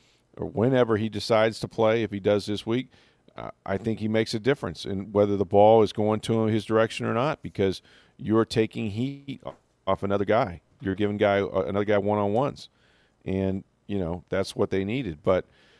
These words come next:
you know, on Sunday, they just simply didn't have the ball very much 'cause they didn't convert on third down.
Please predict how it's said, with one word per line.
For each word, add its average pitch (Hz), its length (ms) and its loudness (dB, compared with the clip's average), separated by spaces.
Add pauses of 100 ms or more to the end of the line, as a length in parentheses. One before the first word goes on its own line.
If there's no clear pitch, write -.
(200)
you 113 120 -2
know, 101 80 4
on 92 100 2
Sunday, 147 460 0
they 107 140 4
just 113 200 -4
simply 101 300 -4
didn't 98 220 -2
have 98 180 -2
the 92 80 -8
ball 98 280 4
very 82 220 -2
much 85 300 -4
'cause 92 140 -4
they 92 60 0
didn't 98 200 -2
convert 92 360 0
on 90 140 -4
third 92 280 0
down. 98 420 -2